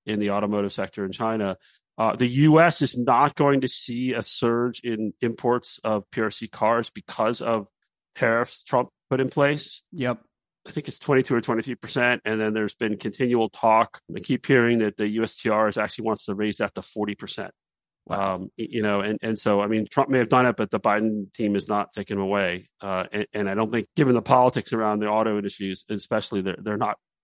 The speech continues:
Speaker 1: going away. Um,
Speaker 2: Right.
Speaker 1: and I think
Speaker 2: Well,
Speaker 1: it's
Speaker 2: and
Speaker 1: only likely they're
Speaker 2: particularly
Speaker 1: gonna increase. So, so yeah, the, so the U S market right now is, is closed to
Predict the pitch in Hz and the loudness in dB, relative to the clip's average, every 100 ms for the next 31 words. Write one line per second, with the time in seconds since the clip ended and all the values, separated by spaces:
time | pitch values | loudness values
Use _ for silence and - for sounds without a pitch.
0 | - 104 98 95 92 85 - _ 98 92 | -4 -2 0 0 -2 -4 -14 _ -8 -6
1 | 90 - _ _ 139 135 104 101 127 120 | -8 -12 _ _ 0 2 2 2 2 2
2 | 120 127 127 120 117 123 131 143 123 120 | 0 0 2 4 6 6 6 6 6 6
3 | 131 151 - 107 80 - - - 143 131 | 4 4 4 0 -2 -6 -4 4 6 6
4 | - - - 175 185 143 143 170 135 151 | 2 -14 2 6 8 6 4 4 4 6
5 | 190 - 160 156 160 139 135 127 127 123 | 6 6 4 4 2 0 0 2 2 4
6 | 127 110 - 117 - - 131 131 135 123 | 4 2 -2 -4 -2 4 6 8 6 2
7 | - - 120 117 107 | -2 -2 2 2 0